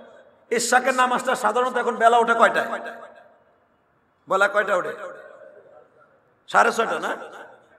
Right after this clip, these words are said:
সাড়ে ছয়টা অথবা পৌনে ছয়টায় যদি, পৌনে সাতটায় যদি সূর্য উঠে, সূর্য ওঠার থেকে তেইশ মিনিটের ভিতরে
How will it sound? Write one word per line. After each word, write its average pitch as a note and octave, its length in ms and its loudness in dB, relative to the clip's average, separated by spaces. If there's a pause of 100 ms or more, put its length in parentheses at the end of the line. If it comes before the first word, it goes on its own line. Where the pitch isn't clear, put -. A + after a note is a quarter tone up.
(120)
সাড়ে B3 280 6
ছয়টা C#4+ 240 4
অথবা C4+ 180 0
পৌনে C4+ 280 2
ছয়টায় C4 300 2
যদি, B3 240 -6 (600)
পৌনে C4 200 8
সাতটায় A#3 360 4
যদি C4 200 -2
সূর্য B3+ 340 -4
উঠে, F#3 600 -4 (240)
সূর্য A3+ 280 -8
ওঠার C4 260 0
থেকে C#4 180 -4
তেইশ C4+ 380 0
মিনিটের C4+ 240 -4
ভিতরে A3 400 -2